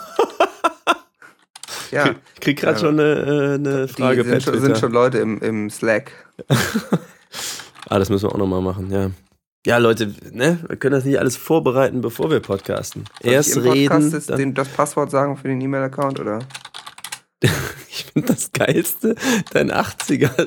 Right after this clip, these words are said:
Speaker 2: <laughs> Tastaturgeklapper. Das ist so oldschool, wie
Speaker 1: Das ist
Speaker 2: hier.
Speaker 1: eine Dell, eine Dell-Tastatur, die hab ich extra genommen, weil die so, die ist so, die ist so powerful, das gefällt mir irgendwie.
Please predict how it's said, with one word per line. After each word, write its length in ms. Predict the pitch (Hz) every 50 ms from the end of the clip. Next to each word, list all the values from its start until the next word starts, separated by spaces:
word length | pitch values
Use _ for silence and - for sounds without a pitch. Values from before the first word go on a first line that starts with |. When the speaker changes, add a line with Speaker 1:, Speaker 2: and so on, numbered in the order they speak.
| 143 - -
Speaker 2:
<laughs> 240 | - - _ _ -
Tastaturgeklapper. 1400 | - 165 - - - - 151 139 131 - 156 160 170 170 143 123 113 98 - - 120 113 113 - - 117 113 110 - 254 269 208 -
Das 200 | 180 170 147 123
ist 240 | 131 139 - 160 -
so 180 | 170 175 170
oldschool, 720 | - 160 165 180 202 - - - - 123 120 123 135 202 - - - -
wie 120 | - 127 135
Speaker 1:
Das 100 | 127 135
ist 60 | 139
Speaker 2:
hier. 120 | 139 131
Speaker 1:
eine 80 | - -
Dell, 360 | - 113 120 120 123 127 131 -
eine 140 | 123 117 110
Dell-Tastatur, 840 | 113 117 113 127 135 135 135 - 113 - - - 101 - - 98
die 60 | 101 104
hab 40 | 107
ich 100 | 107 -
extra 260 | - - - 160 120
genommen, 320 | 113 110 107 98 104 110 113
weil 120 | 110 107
die 120 | 107 107 110
so, 160 | 107 101 107
die 160 | - 123 107
ist 100 | 107 -
so, 240 | - 101 101 101 - _ - - 277 269 226
die 60 | 190
ist 60 | -
so 80 | 127 110
powerful, 600 | - - - 139 131 110 98 92 - 104 98 95
das 220 | 98 101 113 - -
gefällt 360 | - - - - 110 - -
mir 80 | - - 202
irgendwie. 360 | - - 104 107 - 104 98